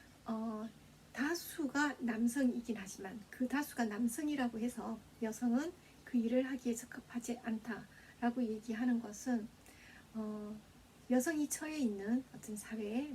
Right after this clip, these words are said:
문화, 경제적인 어떤 환경, 배경 이런 것들을 고려하지 않고 이야기하기 때문에 오는, 어, 오류라고 보고 있습니다. 어, 밀은 또 재미난 이야기를 하고 있습니다.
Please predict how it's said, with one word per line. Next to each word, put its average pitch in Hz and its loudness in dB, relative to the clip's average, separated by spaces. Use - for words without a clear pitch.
문화, 202 -4
경제적인 226 2
어떤 220 -2
환경, 226 2
배경 220 -2
이런 269 2
것들을 226 2
고려하지 277 2
않고 247 2
이야기하기 226 -2
때문에 240 4
오는, 220 4
어, 196 -14
오류라고 226 4
보고 - -8
있습니다. 202 -6
어, 226 4
밀은 294 6
또 302 0
재미난 285 8
이야기를 233 4
하고 240 0
있습니다. 214 -6